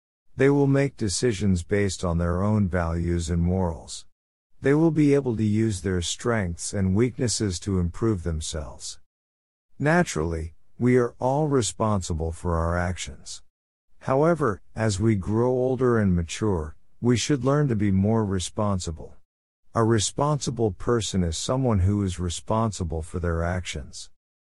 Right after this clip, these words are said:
They are honest and will not lie. They will not get upset easily. They will make decisions based on their own values and morals.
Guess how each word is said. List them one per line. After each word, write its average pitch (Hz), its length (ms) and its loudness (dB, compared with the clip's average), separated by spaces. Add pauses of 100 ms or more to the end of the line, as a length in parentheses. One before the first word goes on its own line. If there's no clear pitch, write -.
(120)
They 147 200 2
are 135 200 2
honest 127 480 -2
and 85 200 0
will 90 140 0
not 101 320 0
lie. - 440 -8 (580)
They 143 160 4
will 156 200 2
not 117 300 0
get 107 180 2
upset 92 480 -2
easily. 80 480 -6 (720)
They 135 140 6
will 143 160 4
make 139 300 2
decisions 98 640 0
based 101 420 0
on 85 140 0
their 87 240 0
own 104 260 2
values 85 600 -2
and 85 140 0
morals. 87 640 -2